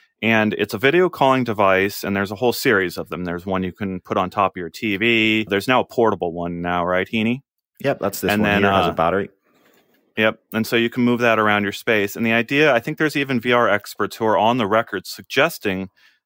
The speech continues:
Speaker 1: that this device external to your play space might provide you the data needed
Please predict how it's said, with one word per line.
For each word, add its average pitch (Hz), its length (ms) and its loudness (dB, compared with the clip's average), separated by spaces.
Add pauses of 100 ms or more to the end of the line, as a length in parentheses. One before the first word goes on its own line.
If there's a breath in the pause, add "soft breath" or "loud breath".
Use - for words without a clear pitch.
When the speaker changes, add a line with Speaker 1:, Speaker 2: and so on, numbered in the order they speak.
(140)
Speaker 1:
that 113 300 0
this 139 280 2
device 127 440 2
external 117 460 0
to 113 140 -4
your 104 100 2
play 101 240 0
space 98 420 -2
might 110 380 0
provide 95 540 2
you 95 100 -4
the 92 120 -2
data 95 380 0
needed 95 500 -2